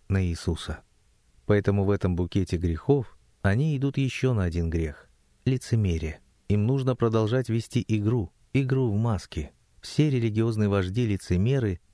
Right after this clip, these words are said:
и тогда, и сейчас. Этим искусством маскировки они овладели в совершенстве. Поэтому в стихе двадцать сказано: "И наблюдая за ним".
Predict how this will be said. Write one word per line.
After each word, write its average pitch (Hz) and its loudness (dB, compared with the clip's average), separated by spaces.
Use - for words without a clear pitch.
и 104 4
тогда, 92 0
и 135 0
сейчас. - -4
Этим 101 2
искусством 117 0
маскировки 120 0
они 127 0
овладели 117 0
в - -10
совершенстве. 113 -2
Поэтому 101 4
в - -8
стихе 98 2
двадцать 123 0
сказано: 85 0
"И 98 2
наблюдая 95 0
за 92 0
ним". 85 -2